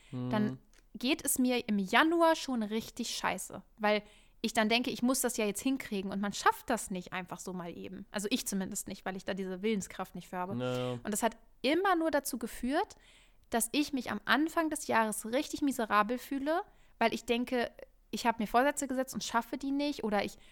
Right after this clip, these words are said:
Speaker 2: fühle mich schuldig, weil ich denke, ich müsste die jetzt machen oder fühle mich zu irgendwas gedrängt. Und, ähm,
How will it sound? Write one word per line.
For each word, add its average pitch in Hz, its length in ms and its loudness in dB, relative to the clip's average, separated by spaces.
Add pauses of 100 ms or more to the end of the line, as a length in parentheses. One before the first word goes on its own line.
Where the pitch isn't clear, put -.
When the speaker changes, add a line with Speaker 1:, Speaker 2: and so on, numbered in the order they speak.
Speaker 2:
fühle 220 160 0
mich 208 140 0
schuldig, 247 280 2
weil 214 60 4
ich 208 80 -4
denke, 202 180 -2
ich - 140 -8
müsste 247 340 0
die 247 140 -2
jetzt 262 240 0
machen 254 400 0
oder 202 180 -2
fühle 220 160 -2
mich 202 160 -2
zu - 80 -6
irgendwas 196 240 -4
gedrängt. 214 500 -4 (720)
Und, 226 480 2
ähm, 214 560 2